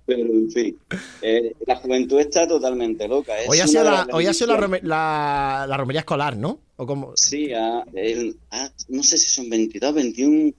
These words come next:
Speaker 1: veintiuno, veintidós años ya de romería escolar, romería infantil, llegando desde el Colegio Isidoro Villaplana, al lado de la Pontanilla, al lado de, del cruce ya que hay para entrar en la dehesa de Sierra Morena, pues precisamente desde ese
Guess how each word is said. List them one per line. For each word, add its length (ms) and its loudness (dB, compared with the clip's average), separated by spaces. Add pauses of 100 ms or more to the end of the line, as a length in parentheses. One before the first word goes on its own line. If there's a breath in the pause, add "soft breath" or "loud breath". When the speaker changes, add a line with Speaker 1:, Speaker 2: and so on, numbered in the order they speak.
Speaker 1:
veintiuno, 440 -2
veintidós 440 2
años 360 0
ya 120 2
de 380 2
romería 480 -2
escolar, 460 -4
romería 280 -4
infantil, 540 -2 (420)
llegando 380 0
desde 160 4
el 200 -2
Colegio 440 -4
Isidoro 360 -2
Villaplana, 600 2
al 120 -2
lado 100 0
de 80 0
la 100 0
Pontanilla, 600 -2
al 80 -10
lado 200 -2
de, 300 -6 (160)
del 180 -4
cruce 420 2
ya 220 -2
que 140 -2
hay 160 0
para 160 0
entrar 300 -2
en 120 0
la 140 -2
dehesa 300 0
de 100 0
Sierra 200 -6
Morena, 260 -4
pues 180 -6 (140)
precisamente 480 0
desde 120 2 (260)
ese 60 -10